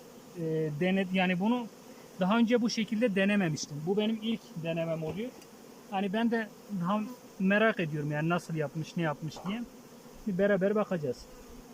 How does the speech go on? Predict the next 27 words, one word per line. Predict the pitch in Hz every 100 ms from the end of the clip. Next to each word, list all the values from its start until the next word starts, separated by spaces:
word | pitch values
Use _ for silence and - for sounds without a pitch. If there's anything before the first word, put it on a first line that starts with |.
| - - - -
İşte | - 160
bunu | 180 196 -
on | 190 190
gün | 214
önce | 208 196 190
falan | 196 196 180 -
anayı | 175 175 180
kesmiştim. | 208 202 220 208 - 240 - - - - - - - - -
Yani | 170 160 160 165
bir |
hafta | 180 165 180
on | 190 175
gün | 175
oldu. | 160 160 226 220 - -
Bakalım | 165 180 - 180 202 208 - - -
bir | 175
şeyler | - 214 208
koymuş, | - 214 180 185 -
güzel. | 165 156 160 180 - - - - 156
Ben | 185
esne | 233 233 247
şey | 240 247 226
düşünüyordum, | - 190 160 170
acaba | 185 202 190
ana | 185
arı | 190 202
kesilirse, | - 175 190 202 196 208 220